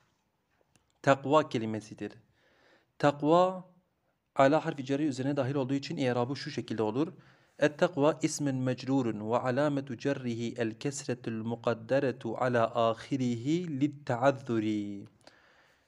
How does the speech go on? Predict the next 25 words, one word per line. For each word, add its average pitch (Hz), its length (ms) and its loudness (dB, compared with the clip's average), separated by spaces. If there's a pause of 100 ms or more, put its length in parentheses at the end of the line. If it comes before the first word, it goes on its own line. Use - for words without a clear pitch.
Takva 147 300 4
kelimesi 117 420 -4
mecrur 131 360 -2
olmuştur. 110 500 -4 (160)
Ala 113 240 0
harfi 117 180 -8
cerri 113 220 -4
ile 117 280 -2 (280)
cerresinin 120 480 0
alameti 113 680 -2 (600)
gizli 117 400 0
olan 139 480 0
kesre 123 360 0
iledir. 107 400 -2
Niçin 147 320 -2
gizli 131 200 -2
olmuştur? 127 460 -4 (180)
Taazzürden 117 760 0
dolayı. 107 280 -2
Çünkü 135 260 -4
sonunda 117 640 2 (400)
maksur 127 480 0
olan 139 440 0
isim 127 320 0
vardır. 107 680 -4